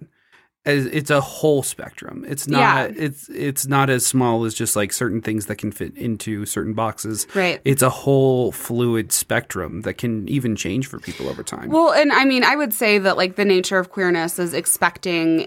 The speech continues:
Speaker 2: and being okay with those things changing, and also understanding that your queerness is going to be impacted by other things. So, like, I know a lot of queer older adults that are, like, in their fifties where there was never conversation about gender, but now they're like, "Well,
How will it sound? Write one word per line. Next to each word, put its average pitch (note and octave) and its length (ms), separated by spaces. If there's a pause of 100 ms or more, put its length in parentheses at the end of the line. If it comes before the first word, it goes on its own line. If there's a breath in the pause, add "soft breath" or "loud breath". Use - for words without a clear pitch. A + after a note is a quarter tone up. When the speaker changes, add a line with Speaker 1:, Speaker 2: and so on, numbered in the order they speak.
Speaker 2:
and E3+ 480
being E3+ 220
okay E3 280
with G3 160
those A#3+ 280
things B3 260
changing, A#3 520
and A3 120
also A#3+ 320
understanding F#3 800
that E3 360 (300 loud breath)
your G#3 120
queerness G#3 440
is F#3 80
going F#3 180
to F#3 80
be E3 100
impacted D#3+ 380
by F3 120
other E3 200
things. - 380
So, G3+ 200
like, F3+ 220
I G3 140
know G3 200
a F#3+ 40
lot F3 180
of F3 100
queer F3 580
older F#3+ 340
adults E3+ 640
that F3 100
are, E3+ 120
like, D#3+ 280
in E3+ 80
their E3 140
fifties F3+ 720 (340 loud breath)
where A3+ 180
there A3 200
was G#3+ 180
never A3+ 320
conversation F3+ 680
about E3 240
gender, E3 380
but F3 140
now G#3+ 180
they're F#3+ 160
like, E3+ 340
"Well, F#3+ 460